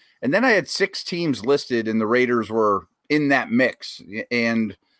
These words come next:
so same with Tennessee. I mean, I think Tennessee might be one bad loss from being in that mix too.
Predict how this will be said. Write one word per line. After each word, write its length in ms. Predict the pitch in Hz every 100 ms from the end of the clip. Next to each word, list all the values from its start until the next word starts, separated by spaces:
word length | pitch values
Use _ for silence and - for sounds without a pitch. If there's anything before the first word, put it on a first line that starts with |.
| _ _ _
so 340 | - 202 247 440
same 200 | 240 277
with 80 | 277
Tennessee. 640 | 233 233 - 226 120 - -
I 40 |
mean, 200 | 120 123
I 80 | 139
think 180 | 196 170
Tennessee 520 | 190 190 170 190 185
might 260 | 156 156 151
be 140 | 151
one 340 | 131 147 160
bad 300 | 147 143 135
loss 360 | 117 127 135 -
from 160 | 123 104
being 220 | 113 110
in 80 | 107
that 160 | 101
mix 240 | 95 92 -
too. 240 | 104 76